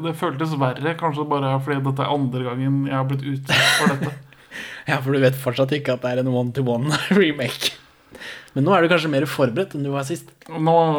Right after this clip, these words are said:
Speaker 1: forventer jeg at de skal bli bedre og bedre til å kopiere det danske.
Speaker 2: <laughs> Ja, det blir, eh, det, det blir flere forskjeller senere. Men hvor lang tid det tar før vi kommer til at det begynner å bli mer forskjeller, det vet jeg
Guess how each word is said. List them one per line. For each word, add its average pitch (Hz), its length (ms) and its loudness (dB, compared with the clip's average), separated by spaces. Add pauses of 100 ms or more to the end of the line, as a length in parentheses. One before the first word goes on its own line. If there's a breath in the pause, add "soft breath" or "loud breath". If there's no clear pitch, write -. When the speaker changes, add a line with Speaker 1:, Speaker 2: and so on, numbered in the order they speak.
(360)
Speaker 1:
forventer 143 560 2
jeg 143 240 0
at 139 180 -4 (140)
de 147 100 0
skal 151 160 -2
bli 160 100 2
bedre 143 600 0
og 147 80 -4
bedre 143 480 0
til 139 240 -2
å 139 80 0 (200)
kopiere 139 760 -2
det - 160 4
danske. 143 400 0
Speaker 2:
<laughs> - 40 -14 (500 loud breath)
Ja, 143 160 -6 (120)
det 185 140 -2
blir, 170 400 4
eh, 180 460 0 (320)
det, 139 100 -2 (240)
det 156 140 4
blir 190 180 6
flere 147 240 2
forskjeller 143 400 0
senere. 147 380 -2 (340)
Men 143 220 0 (560 soft breath)
hvor 139 100 4
lang 143 240 2
tid 143 160 -2
det 147 160 -6
tar 139 320 2
før 127 140 -2
vi 131 40 -2
kommer 117 220 -4
til 120 140 -6
at - 20 -6
det 123 80 -6
begynner 117 240 -4
å 120 60 -4
bli 117 100 -4
mer 110 160 -6
forskjeller, 123 400 -8
det 120 160 -4
vet - 480 -14
jeg 92 160 -12